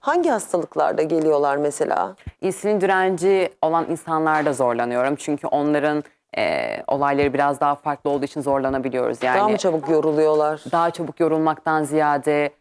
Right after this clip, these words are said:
Speaker 2: anlık olabiliyor, anlık insülinleri yükselebiliyor ya da dışarıdan insülin ila-, ilaçları kullandıkları için biz istediğimiz kadar yardımcı olmaya çalışalım. Bazı nok-, kilit noktalarda kalabiliyoruz. Burada tekrardan, e, antrenörlüğümüz ve bilgilerimiz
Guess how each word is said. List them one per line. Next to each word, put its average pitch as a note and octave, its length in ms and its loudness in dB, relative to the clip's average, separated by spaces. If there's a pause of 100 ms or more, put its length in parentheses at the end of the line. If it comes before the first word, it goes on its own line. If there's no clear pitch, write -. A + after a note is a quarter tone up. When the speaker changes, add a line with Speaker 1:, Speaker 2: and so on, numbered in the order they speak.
(220)
Speaker 2:
anlık D3+ 380 2
olabiliyor, C3+ 420 0
anlık C#3 300 0
insülinleri C#3+ 540 -2
yükselebiliyor C3 480 0
ya C3 140 0
da D3 120 0
dışarıdan D3+ 560 -2
insülin C3 360 -6
ila-, B2+ 220 -4 (100)
ilaçları C#3 400 -4
kullandıkları C#3 640 -2
için - 300 -8 (320)
biz D3+ 100 -8
istediğimiz E3 500 -4
kadar C3 240 0
yardımcı A#2+ 400 0
olmaya A#2+ 220 -4
çalışalım. - 460 -6
Bazı D#3+ 260 2
nok-, - 320 -6
kilit D#3+ 220 -4
noktalarda C3+ 520 0
kalabiliyoruz. B2 600 -4 (320)
Burada E3 160 2
tekrardan, D3+ 680 -2 (240)
e, - 300 0
antrenörlüğümüz C3+ 920 -2
ve C#3 220 0 (760)
bilgilerimiz B2+ 560 0